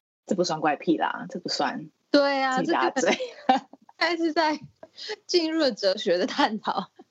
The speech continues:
Speaker 1: <laughs> 我国小有一个老师，
Speaker 2: 对。
Speaker 1: 他有一个很可怕的怪癖。
Speaker 2: 是什么？
Speaker 1: 就是我小时候是那种午休的时候睡不着觉的人。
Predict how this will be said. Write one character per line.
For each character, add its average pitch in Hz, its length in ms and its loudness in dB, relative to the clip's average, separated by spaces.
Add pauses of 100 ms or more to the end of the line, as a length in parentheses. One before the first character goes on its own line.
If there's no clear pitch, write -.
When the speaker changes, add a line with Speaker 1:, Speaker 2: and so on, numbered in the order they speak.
(240)
Speaker 1:
<laughs> - 1300 -4 (1300)
我 156 220 -2 (180)
国 165 260 2
小 - 320 -2
有 - 140 -4
一 151 60 -6
个 170 100 0
老 160 240 0
师， - 540 -6 (680)
Speaker 2:
对。 165 160 -4
Speaker 1:
他 196 120 -2
有 160 100 2
一 139 60 -6
个 135 160 -8
很 139 260 -8
可 - 240 -4
怕 151 200 -2
的 - 80 -14
怪 - 280 -2
癖。 - 200 -16 (920)
Speaker 2:
是 - 180 -8
什 170 140 -10
么？ - 240 -12 (640)
Speaker 1:
就 220 120 -2
是 226 360 2
我 190 140 0
小 214 220 0
时 160 120 -6
候 160 120 -2
是 185 100 -4
那 175 160 -2
种 147 140 -6
午 135 160 -8
休 156 220 -2
的 151 100 -2
时 147 120 -6
候 151 80 -2
睡 151 220 -2
不 139 100 -8
着 123 180 -2
觉 139 260 -6
的 - 120 -8
人。 - 140 -6